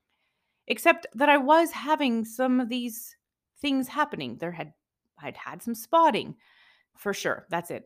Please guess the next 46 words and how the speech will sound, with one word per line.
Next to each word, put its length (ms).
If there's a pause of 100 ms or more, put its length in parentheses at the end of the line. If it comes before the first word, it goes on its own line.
I'm 60
having 260
a 20
miscarriage. 560
No, 460
spotting 400
can 140
be 80
normal 380
sometimes 560
in 80
a 60
normal 300
pregnancy. 640
So 540 (500)
carrying 420
on. 240 (140)
Now 400
I'm 80
having 460
some 260
pain. 640 (380)
I'm 80
having 280
some 200
pain 320
on 80
my 140
right 420
side. 480 (360)
I 60
just 100
gotta 140
stand 180
up 100
from 100
this 160
chair. 180 (140)
It's 220
gonna 140
make 160
a 40
noise. 340 (300)
There 140
we 60
go. 140